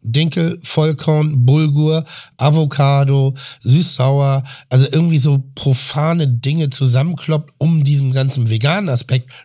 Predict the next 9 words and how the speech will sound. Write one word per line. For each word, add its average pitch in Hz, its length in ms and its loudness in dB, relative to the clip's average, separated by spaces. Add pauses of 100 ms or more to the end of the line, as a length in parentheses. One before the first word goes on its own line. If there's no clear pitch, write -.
noch 175 360 -2
einen 160 180 -2
oben 151 220 -4
drauf 135 300 -2
zu - 120 -10
setzen. 92 400 -10 (520)
Mein 175 260 -2
Lieblingsveganes 143 840 -2
Gericht. 110 480 -4